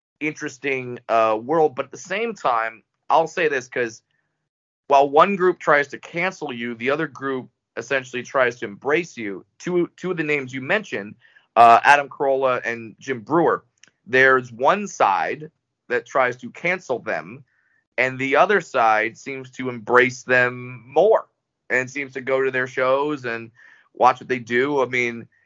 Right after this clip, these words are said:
uh, I can't tell you how many times Carolla has trended on Twitter, and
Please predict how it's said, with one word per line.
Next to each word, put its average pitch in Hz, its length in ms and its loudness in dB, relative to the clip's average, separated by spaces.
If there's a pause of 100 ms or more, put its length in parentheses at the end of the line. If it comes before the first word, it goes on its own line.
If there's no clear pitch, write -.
(180)
uh, 113 300 0
I 110 80 -2
can't 131 240 -6
tell 139 120 -4
you 131 60 0
how 131 80 0
many 127 140 -8
times 123 600 -6 (200)
Carolla 127 480 0
has 110 140 -6
trended 123 340 -4
on 113 160 -4
Twitter, 131 500 -2 (380)
and 123 640 0